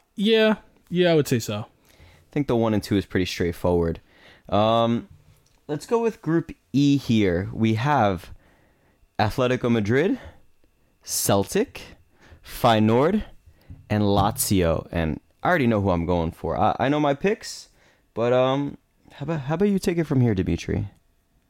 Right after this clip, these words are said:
Speaker 1: So in this group, I think, you know, you could see a few teams finishing in first, but, uh,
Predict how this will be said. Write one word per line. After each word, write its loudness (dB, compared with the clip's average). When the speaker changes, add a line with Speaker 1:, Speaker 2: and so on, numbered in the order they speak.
Speaker 1:
So 0
in 2
this 0
group, 2
I 2
think, -2
you 0
know, 4
you 0
could -4
see -2
a 4
few 2
teams 0
finishing -2
in 0
first, -2
but, 2
uh, 0